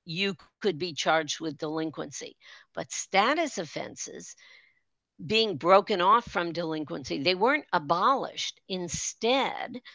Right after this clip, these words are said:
there was a whole new system created that if you misbehave because you were under eighteen, you could be brought to court by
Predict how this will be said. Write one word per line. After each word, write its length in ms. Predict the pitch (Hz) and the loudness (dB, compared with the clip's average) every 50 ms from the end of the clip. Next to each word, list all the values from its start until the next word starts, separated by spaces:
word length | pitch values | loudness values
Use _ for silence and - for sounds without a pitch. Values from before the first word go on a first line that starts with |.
| - - - - - - _ _ - | -20 -20 -20 -20 -20 -20 _ _ 4
there 140 | - 220 | 4 6
was 180 | 214 220 208 175 | 6 6 4 2
a 60 | 202 | -2
whole 480 | 180 - - - 269 285 294 285 285 269 | -6 -6 -2 4 6 6 6 6 4 4
new 220 | 247 254 254 262 | 2 2 2 0
system 640 | 240 - - - 269 - - - - 185 170 165 151 | 0 -2 -4 -4 -4 -4 -4 -4 -6 -6 -6 -8 -12
created 800 | - - - 196 190 185 165 160 156 131 131 - 117 - - - - _ - - - - _ - | -12 -10 -6 -6 -4 -4 -4 -6 -6 -8 -8 -10 -10 -10 -12 -12 -16 _ -20 -20 -20 -20 _ -2
that 300 | 185 220 208 196 190 - - | 2 4 4 4 2 0 -4
if 220 | 233 196 160 - | -6 -6 -6 -6
you 160 | 202 214 214 | -4 -4 -4
misbehave 1040 | 202 196 196 214 262 269 - - - - 233 226 208 226 240 214 180 160 151 160 170 _ | -2 0 0 0 0 0 -2 -6 -2 0 0 0 0 -2 -4 -4 -6 -6 -8 -10 -12 _
because 420 | - 175 147 - 226 196 185 - - | -12 -10 -6 -2 -2 -2 -2 -2 -4
you 80 | 202 | -4
were 180 | 180 180 185 - - | -2 -4 -4 -4 -2
under 400 | - 196 208 220 214 214 202 - - | -4 -2 -2 -2 -2 -4 -4 -4 -6
eighteen, 760 | - 185 190 - - - - - 196 170 165 160 156 160 160 - - - _ _ _ - | -6 -6 -6 -8 -10 -12 -8 -6 -6 -6 -6 -10 -12 -14 -14 -16 -20 -20 _ _ _ -6
you 160 | 202 226 220 | -4 -4 -2
could 240 | - 254 233 185 170 | 0 -2 -2 -2 -4
be 120 | 202 185 | -8 -8
brought 440 | 156 127 135 165 160 170 196 - - | -6 -2 2 6 6 6 6 4 0
to 100 | - 269 | -6 -6
court 500 | - - - 185 160 160 156 170 - - _ - - - - - _ _ _ 170 143 - | -6 -6 -6 -4 -2 -2 -2 -2 -4 -8 _ -20 -20 -20 -20 -20 _ _ _ -20 -12 -4
by 500 | - 165 165 147 151 160 151 160 160 | 0 4 4 6 6 4 2 0 -2